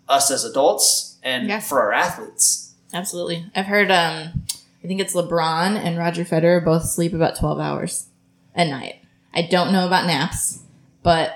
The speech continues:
Speaker 2: that's a lot of sleep. And it's correlated to extremely high athletic performance. So it shows you right there the importance of sleep.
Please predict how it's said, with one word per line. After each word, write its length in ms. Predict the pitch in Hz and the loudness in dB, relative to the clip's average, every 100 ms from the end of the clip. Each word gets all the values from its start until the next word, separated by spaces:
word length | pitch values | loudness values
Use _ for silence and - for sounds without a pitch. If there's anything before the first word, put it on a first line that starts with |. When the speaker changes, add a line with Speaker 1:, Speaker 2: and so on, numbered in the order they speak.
| - _ _ _ | -12 _ _ _
Speaker 2:
that's 240 | 190 196 208 | -10 -6 -4
a 40 | |
lot 240 | 175 160 | -2 0
of 60 | 165 | 0
sleep. 380 | - 170 110 - | 0 0 0 0
And 140 | 175 156 | 0 0
it's 160 | - | -2
correlated 1040 | - 208 202 185 170 170 165 160 165 - - | 0 4 6 6 6 6 6 2 0 -4 -4
to 400 | 170 160 147 143 | 0 2 2 0
extremely 880 | 160 - - - 202 202 185 165 165 | -4 -6 -8 -4 2 4 6 4 2
high 320 | 175 165 147 | 4 4 4
athletic 520 | 127 151 - 113 - | 2 0 2 0 2
performance. 760 | - 156 160 143 - 185 - - - _ | 2 0 -2 -10 -10 -8 -8 -8 -16 _
So 140 | 175 | 0
it 100 | 170 | 2
shows 240 | 208 196 170 | 6 4 6
you 100 | 170 | 4
right 220 | 160 156 | 4 4
there 260 | 156 156 - | 2 2 0
the 80 | 170 | 0
importance 480 | 160 165 156 160 151 | 4 4 2 -6 -8
of 140 | 156 | -10
sleep. 420 | - 160 151 - | -8 -6 -6 -8